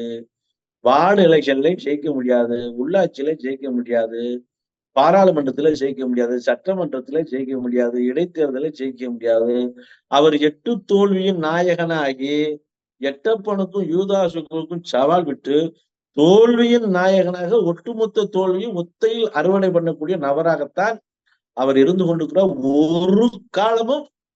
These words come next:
அவரால் ஒரு வெற்றியை கூட இனிமே பெ-, பெற்று விட முடியாது.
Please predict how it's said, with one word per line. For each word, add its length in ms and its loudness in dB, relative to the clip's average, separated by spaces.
அவரால் 420 0
ஒரு 280 0
வெற்றியை 380 -6
கூட 340 -6
இனிமே 380 -2
பெ-, 340 0
பெற்று 680 -8
விட 440 -8
முடியாது. 760 -2